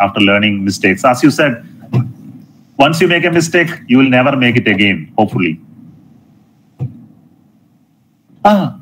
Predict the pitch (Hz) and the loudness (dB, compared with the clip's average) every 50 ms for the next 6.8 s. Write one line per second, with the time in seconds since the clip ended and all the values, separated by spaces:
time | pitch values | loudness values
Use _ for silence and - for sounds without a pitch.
0 | - - - 160 196 220 202 202 196 220 196 - - 214 196 190 180 180 180 190 | -4 -2 0 2 2 2 2 2 2 2 2 2 2 2 2 2 2 0 2 0
1 | 185 180 165 - - - 127 127 139 - 156 156 165 165 165 165 165 160 160 - | 0 0 0 -2 -6 -4 -2 -2 0 2 2 2 2 2 2 2 2 2 2 2
2 | 151 151 165 147 - - 143 113 98 - - 170 180 214 214 139 117 - 131 139 | 0 0 0 0 0 0 0 0 0 -2 -2 0 2 2 2 2 0 0 0 0
3 | 147 175 190 190 180 156 151 156 165 160 160 - - - - - 131 127 - - | 2 2 2 2 2 2 2 2 0 -2 -4 -6 -10 -8 -4 -2 0 0 2 2
4 | 135 135 135 123 135 127 127 131 117 123 131 143 143 - - - - - - - | 2 2 2 2 2 2 2 4 2 2 2 0 -2 -4 -8 -18 -20 -20 -20 -8
5 | - - 113 117 123 131 143 131 160 156 160 165 170 175 175 160 156 151 - 165 | -2 0 2 2 2 0 0 2 2 2 2 2 0 0 0 0 0 -2 0 0
6 | 151 165 151 156 160 156 156 151 143 151 160 170 165 - - | 2 2 2 2 4 2 2 2 2 2 0 0 -2 -8 -12